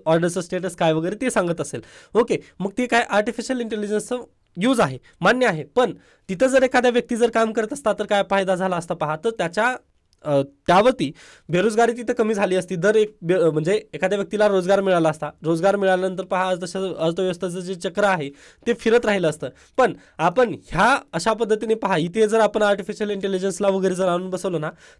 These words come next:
तर हा जो व्यक्ती तिथं बसलेला आहे, तो बेरोजगार होईल. ओके, मग तो बेरोजगार झाल्यानंतर अगदीच अर्थव्यवस्थेचं जे चक्र आहे, ते परत एकदा खालावलं जाईल. त्यामुळे इथं प्रेमाचा सल्ला काय आहे इकॉनॉमिक ॲडवायझरचा भारत सरकारला, किंवा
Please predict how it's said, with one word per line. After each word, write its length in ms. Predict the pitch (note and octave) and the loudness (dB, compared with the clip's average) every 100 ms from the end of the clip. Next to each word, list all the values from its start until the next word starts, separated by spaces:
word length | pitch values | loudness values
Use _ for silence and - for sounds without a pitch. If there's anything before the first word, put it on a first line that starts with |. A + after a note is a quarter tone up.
| - | -2
तर 60 | |
हा 260 | G#3+ B3+ A#3 | -2 2 2
जो 120 | B3 | 4
व्यक्ती 240 | A#3 A3 A#3 | 2 0 -4
तिथं 220 | - A3 | -2 -2
बसलेला 300 | G3 G3+ F#3 | -2 -2 -2
आहे, 80 | D3+ A3 | -2 0
तो 80 | |
बेरोजगार 420 | G#3+ G3 F3 E3 E3 | 2 4 4 4 2
होईल. 200 | D#3+ D#3+ - - | 0 -8 -14 -6
ओके, 220 | F#3 G#3 G#3 - | -4 -4 -6 -12
मग 120 | E3 E3 | -10 0
तो 120 | G#3 | 2
बेरोजगार 400 | A3 G#3+ G#3+ G#3 | 4 4 4 4
झाल्यानंतर 460 | G3 G3 G3 G3 G#3 | 4 2 0 -2 -2
अगदीच 360 | G3+ F#3+ A3 - - | -2 -4 -6 -10 -2
अर्थव्यवस्थेचं 640 | F3+ F3+ G#3 G3+ G#3 F3+ | -2 0 0 0 -2 -6
जे 120 | G3 G#3+ | -6 -4
चक्र 240 | A3 A3 | -4 0
आहे, 200 | G#3 D#3+ | 0 -2
ते 160 | D#3+ G3 - | -8 -10 -4
परत 240 | G#3+ A3+ | 0 0
एकदा 180 | G3 G3+ - | 0 -2 -2
खालावलं 320 | F#3+ F3 E3 | -2 0 0
जाईल. 200 | C#3+ A2+ - - - | -4 -8 -14 -20 -2
त्यामुळे 360 | F3 G#3+ A#3 C#3+ - - | 0 2 0 -2 -8 -14
इथं 160 | F3 G#3+ | -6 -6
प्रेमाचा 420 | A3 G3+ A3 A3+ | 0 2 2 0
सल्ला 280 | - G#3+ G#3+ | -4 0 0
काय 200 | G#3+ G3+ | 2 2
आहे 240 | F#3+ F3+ | 2 -2
इकॉनॉमिक 360 | F#3+ F#3+ F#3 F#3 | -2 -2 -2 -2
ॲडवायझरचा 460 | E3+ F3 D#3 D#3 | 0 0 -2 -6
भारत 200 | E3 D#3+ | -4 -4
सरकारला, 400 | D#3+ E3 C#3 C3 | -4 -6 -4 -4
किंवा 260 | - A3+ A3+ | -4 -4 -4